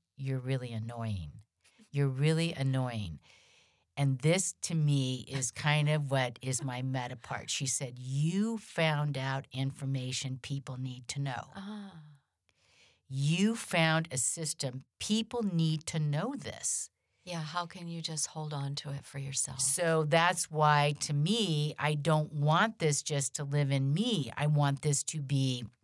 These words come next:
Speaker 1: really taken out into the community and to be used and to be excited about.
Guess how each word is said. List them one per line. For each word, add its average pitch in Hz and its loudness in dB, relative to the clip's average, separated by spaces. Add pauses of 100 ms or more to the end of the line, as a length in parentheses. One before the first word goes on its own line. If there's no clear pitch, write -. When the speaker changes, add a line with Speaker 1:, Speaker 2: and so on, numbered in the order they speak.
(420)
Speaker 1:
really 151 2
taken 147 -2
out 139 2
into 135 -2
the 139 -2
community 139 -2 (460)
and 143 0
to 151 -2
be 139 2
used 131 -4
and 139 -4
to 151 -2
be 135 -2
excited 180 -2
about. 113 -2